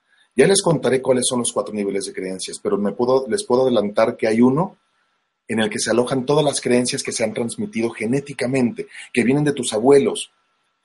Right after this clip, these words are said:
tatarabuelos y hasta de siete generaciones arriba, y que hoy po-, muy posiblemente esas creencias ya no te sirvan.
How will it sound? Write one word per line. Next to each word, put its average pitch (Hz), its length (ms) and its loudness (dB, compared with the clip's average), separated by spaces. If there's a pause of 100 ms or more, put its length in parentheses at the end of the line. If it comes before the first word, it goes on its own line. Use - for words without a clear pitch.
tatarabuelos 113 680 2
y 117 40 -2
hasta 110 180 -4
de - 80 -4
siete 147 300 -4
generaciones 107 600 -4
arriba, 92 280 -10 (680)
y 104 120 -4
que 120 100 4
hoy 156 100 8 (100)
po-, 120 100 -4
muy 127 240 4
posiblemente 117 600 0
esas - 200 -4
creencias 107 360 -6
ya 98 60 -8
no 92 100 -10
te - 100 -18
sirvan. 123 320 -4